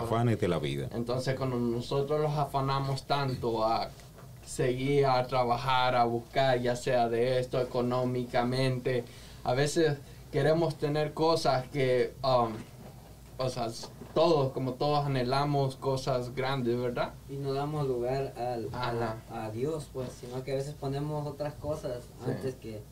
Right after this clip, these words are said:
Speaker 2: No, y
Speaker 3: que
Speaker 2: amados,
Speaker 3: Señor.
Speaker 2: eh, fíjense, eh, eh, estamos viviendo unos tiempos difíciles.
Speaker 1: Exacto.
Speaker 2: Sabemos que a muchos hermanos y hermanas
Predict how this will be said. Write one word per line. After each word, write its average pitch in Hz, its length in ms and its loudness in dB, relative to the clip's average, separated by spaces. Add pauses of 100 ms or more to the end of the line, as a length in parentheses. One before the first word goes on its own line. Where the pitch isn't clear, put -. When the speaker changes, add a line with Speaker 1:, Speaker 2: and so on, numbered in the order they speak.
Speaker 2:
No, 160 240 4
y 180 100 6
Speaker 3:
que 143 60 6
Speaker 2:
amados, 127 400 4
Speaker 3:
Señor. 117 160 -4
Speaker 2:
eh, 110 100 6
fíjense, 120 520 4
eh, - 100 0
eh, 113 680 2 (300)
estamos 170 360 4
viviendo 107 600 4 (680)
unos 127 280 4
tiempos 127 520 2
difíciles. 95 720 -2 (200)
Speaker 1:
Exacto. - 360 -16
Speaker 2:
Sabemos 131 500 2
que 131 80 2
a 117 40 4
muchos 127 360 2
hermanos 120 720 2
y 95 140 2
hermanas 101 600 2